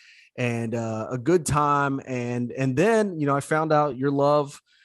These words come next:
for the Saint Louis Cardinals, and it really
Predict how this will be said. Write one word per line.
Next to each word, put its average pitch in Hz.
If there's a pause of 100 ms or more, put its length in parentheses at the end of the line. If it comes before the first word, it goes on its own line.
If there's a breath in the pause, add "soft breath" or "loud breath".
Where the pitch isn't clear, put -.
(160)
for 147
the 131
Saint 139
Louis 139
Cardinals, 135
and 131
it 131
really 165